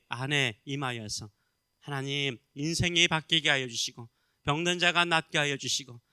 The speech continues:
마음에 우울하고 잠 못 자고 힘들어하는 영혼들이 다시 한번 예수님이 주시는 그 평안과 기쁨과 즐거움으로 회복되는 놀라운 역사가 일어나게 하여 주시고 천국만 기다리던 인생이 이제는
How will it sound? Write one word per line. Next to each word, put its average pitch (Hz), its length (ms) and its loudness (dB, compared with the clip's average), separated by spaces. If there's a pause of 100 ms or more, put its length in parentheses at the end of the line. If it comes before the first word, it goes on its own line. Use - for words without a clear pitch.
(140)
마음에 175 580 6
우울하고 165 800 2 (280)
잠 - 220 0
못 190 240 2
자고 170 520 2
힘들어하는 175 680 -4
영혼들이 131 560 -6 (300)
다시 - 300 -2
한번 196 240 0
예수님이 196 420 0
주시는 185 320 -2
그 180 120 -4
평안과 165 680 -4 (300)
기쁨과 185 560 2
즐거움으로 160 680 -2 (320)
회복되는 180 500 0
놀라운 143 420 0
역사가 120 500 -4 (160)
일어나게 127 460 -6
하여 120 200 -4
주시고 120 420 -8 (340)
천국만 196 640 0
기다리던 175 480 2
인생이 139 600 -4 (240)
이제는 143 520 0